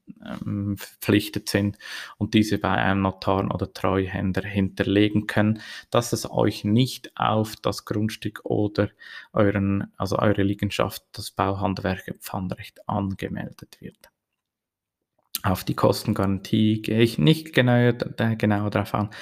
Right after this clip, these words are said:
weil es auch eher eine Seltenheit ist, wie die, die Bietergarantie.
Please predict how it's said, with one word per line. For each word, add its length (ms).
weil 100
es 80
auch 260
eher 220
eine 180
Seltenheit 880
ist, 460
wie 80
die, 400
die 180
Bietergarantie. 1040